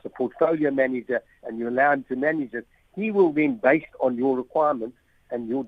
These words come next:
what you put, what your length of period is, and decide on what type of stocks you should buy. And globally,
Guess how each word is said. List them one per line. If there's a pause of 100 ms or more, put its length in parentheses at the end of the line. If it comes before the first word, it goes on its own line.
what
you
put,
what
your
length
of
period
is, (400)
and
decide
on (180)
what
type
of
stocks
you
should
buy. (420)
And
globally,